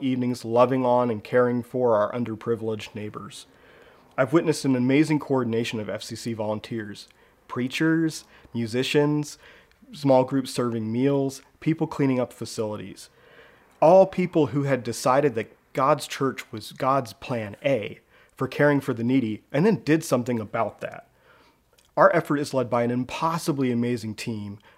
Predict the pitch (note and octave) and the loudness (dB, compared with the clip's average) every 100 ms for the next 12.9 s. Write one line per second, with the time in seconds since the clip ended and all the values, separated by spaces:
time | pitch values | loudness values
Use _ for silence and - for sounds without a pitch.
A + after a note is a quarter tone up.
0 | - A#2+ - - F3 E3+ D#3+ C#3 C3+ C#3 | -6 -4 -2 4 4 6 2 4 4 2
1 | - C#3 B2+ A#2+ B2 B2 A#2+ B2 C3+ A2 | 2 0 2 2 2 2 0 -2 -2 0
2 | - D3+ G3 G3+ A#2+ A#2+ A2 G#2 A2+ C3+ | 0 0 2 4 2 -2 -4 -2 0 2
3 | E3 A#2+ G2+ F2+ C2+ - _ _ _ _ | 2 0 -2 -4 -8 -18 _ _ _ _
4 | _ _ _ _ _ _ - D#3+ G#3 D#3+ | _ _ _ _ _ _ 0 2 2 2
5 | G3 - - B2+ G#2+ D3 F#3 F3 D#3 - | 2 2 0 -2 0 0 2 2 2 0
6 | B2+ A#2+ B2 D3 D#3 E3+ E3+ - _ D3+ | -2 0 0 0 0 0 -2 -4 _ 0
7 | D3+ A2 - - G2+ - - _ _ B2+ | 0 0 -8 -10 -10 -12 -20 _ _ 2
8 | C#3+ D3 C3 G#2+ B2 F3 C#3 B2+ B2 B2 | 4 4 2 -2 -6 -2 4 4 4 0
9 | A#2+ A2+ G2+ - A2 G2 G2 - _ _ | -2 -4 -8 -6 -6 -6 -10 -16 _ _
10 | _ _ _ - E3+ E3 E3 D#3 E3 D3+ | _ _ _ 4 6 8 8 6 4 2
11 | B2 A2 F#2+ C3 B2+ - A#2+ C3+ C#3 C3 | 0 -4 0 0 0 -2 0 2 2 0
12 | G#2 - - B2+ C3 C3+ C3+ C3+ | -6 -10 -4 -2 0 -2 -6 -12